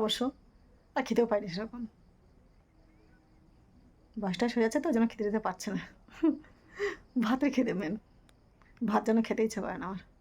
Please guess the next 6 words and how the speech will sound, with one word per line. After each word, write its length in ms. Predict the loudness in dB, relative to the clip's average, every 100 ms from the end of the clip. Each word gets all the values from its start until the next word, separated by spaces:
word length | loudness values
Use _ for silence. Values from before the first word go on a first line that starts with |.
| _ _ _ _ _ _ _ -20 -20 -20 -20 _ _ -20 -20 -20 -20 _ _ _ 0
তো 60 | 0 0 -2
চলো 160 | 2 0 -2 _ _ -10
ড্রেসটা 280 | -4 -2 0 2
চেঞ্জ 140 | 2 4
করি, 140 | 4 4 -2 -16 -6
করে 200 | 0 2